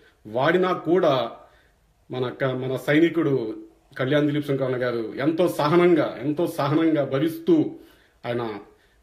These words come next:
ఎంతో సహనంగా అదుపు తప్పకుండా ఎక్కడ అసభ్య పదజాలం వాడ-, వాడకుండా డిబేట్ ముగించారు. అన్నా మీకు ధన్యవాదాలు అన్నా.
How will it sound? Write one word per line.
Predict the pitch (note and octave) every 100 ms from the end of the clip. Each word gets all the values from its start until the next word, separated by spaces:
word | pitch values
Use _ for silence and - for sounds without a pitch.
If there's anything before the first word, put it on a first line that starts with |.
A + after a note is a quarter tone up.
| B2+
ఎంతో | C3 F3
సహనంగా | D3+ D3 E3 D#3
అదుపు | C#3 D3
తప్పకుండా | D#3 C#3+ D3 D3 C#3 B2
ఎక్కడ | A#2+ C#3+
అసభ్య | C#3+ C#3 C#3
పదజాలం | D3 C3 C#3 C3+
వాడ-, | A#2 C3+ -
వాడకుండా | - B2 D3 C#3 C3+ A#2+
డిబేట్ | A#2+ C3+ C3+ C3+ A#2+ G2+ - _ -
ముగించారు. | A#2+ C#3 C#3+ B2+ A#2+ C3+ - _ B2+
అన్నా | D3+
మీకు | E3+ D#3
ధన్యవాదాలు | C3+ C#3 D#3+ D#3+ D#3 C#3
అన్నా. | C3 C3